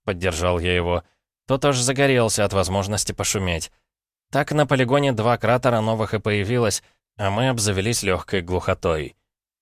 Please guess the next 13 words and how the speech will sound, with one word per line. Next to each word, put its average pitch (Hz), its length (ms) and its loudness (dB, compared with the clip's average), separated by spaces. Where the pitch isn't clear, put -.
Когда 110 240 2
улеглись 147 460 2
пыль 143 220 0
и 120 40 0
грязь, 135 440 2
а 160 60 2
с - 60 0
полевого 101 460 2
тактического 95 720 -2
щита 98 380 -2
счистили 92 520 -4
гранитное 92 600 -2
крошево, 101 540 -2